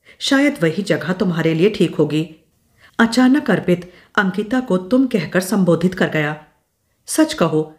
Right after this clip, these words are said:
तुम ऐसा ही सोचते हो या नोट्स ना देने का बहाना है?" "हाँ, हम साथी हैं,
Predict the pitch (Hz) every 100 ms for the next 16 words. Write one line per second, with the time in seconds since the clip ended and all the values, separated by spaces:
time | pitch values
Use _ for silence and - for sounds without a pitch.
0 | _ _ 302 269 170 156 190 208 240 165
1 | 156 170 165 175 170 - - 254 285 175
2 | 160 214 196 190 220 165 165 185 190 165
3 | 156 160 160 151 - _ _ _ _ _
4 | - 226 175 139 - - - 277 285 -
5 | 170 143 220 202 165 160 -